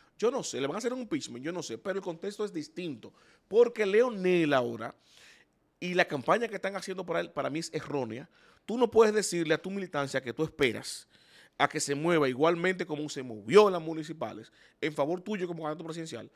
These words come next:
que ellos no sirven. Sí, ahora es conmigo, no con estos que no sirven. Ahora es conmigo que van a, a enfrentarse.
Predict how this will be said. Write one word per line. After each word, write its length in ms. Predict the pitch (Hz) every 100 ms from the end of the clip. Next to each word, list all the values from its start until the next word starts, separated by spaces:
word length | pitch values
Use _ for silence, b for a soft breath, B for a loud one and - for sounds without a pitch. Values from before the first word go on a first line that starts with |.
| b b
que 100 | -
ellos 120 | 170
no 60 | 127
sirven. 360 | 156 190 202 - _ _ _ _ _ _ _
Sí, 120 | -
ahora 220 | 165 196
es 60 | 254
conmigo, 380 | 220 175 127 131
no 120 | 175
con 140 | 226
estos 180 | 233 208
que 60 | 196
no 100 | 175
sirven. 340 | 123 92 90 b b -
Ahora 200 | 151 -
es 40 |
conmigo 380 | 190 185 160 120
que 60 |
van 160 | 123 123
a, 100 | 120
a 40 | 131
enfrentarse. 500 | 127 120 104 -